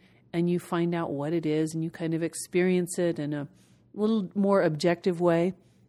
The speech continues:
um, so that you don't have to go into all the intensity and all the emotion. You experience it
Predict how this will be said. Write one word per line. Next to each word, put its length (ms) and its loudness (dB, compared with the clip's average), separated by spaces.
um, 420 -4
so 160 -2
that 120 -2
you 100 2
don't 160 0
have 200 -4
to 80 -4
go 180 2
into 240 0
all 240 0
the 120 2
intensity 560 -4
and 80 0
all 140 -2
the 120 -2
emotion. 440 -2
You 100 -2
experience 680 -2
it 180 -6